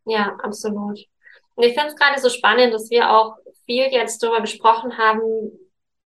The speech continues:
was Online-Arbeiten denn bedeutet, also auch so vom Workload her, was habe ich denn für Möglichkeiten, wie kann ich mein Leben führen?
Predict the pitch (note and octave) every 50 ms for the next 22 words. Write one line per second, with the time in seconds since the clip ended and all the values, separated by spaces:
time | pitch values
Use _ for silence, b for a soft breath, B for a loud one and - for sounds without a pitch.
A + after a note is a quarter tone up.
0 | _ _ - A#3 A#3 A3+ - - - A3 A3+ A#3 A3 A3 G#3+ G#3 G3+ G#3 G#3+ G#3
1 | G#3+ G#3+ G#3 - A3 G#3 G#3 G3+ G3+ G3+ G3+ G#3 G3+ G3 G#3+ G#3 G#3 - - C4
2 | C4+ C4 - - A3 G#3+ - - - G#3 - - G3 G3 F#3+ - - G3+ G3+ G#3
3 | A3+ A#3+ A#3 A#3 A3+ A3 A3 A3 G#3+ - A3 A3 A3 A3 G#3+ G#3 G#3 G#3 - G#3+
4 | G#3+ G#3+ G#3+ G#3+ A3 G#3+ G#3+ - G#3+ G#3+ A3 A3 - A3 - - A3 G#3+ G#3+ A3
5 | A3 G#3+ G#3+ G#3+ - A3+ A3 A3+ A3+ - A3 G#3+ G#3 G#3 G#3 G#3 G#3+ G#3 - -
6 | A3 G#3+ A3 B3+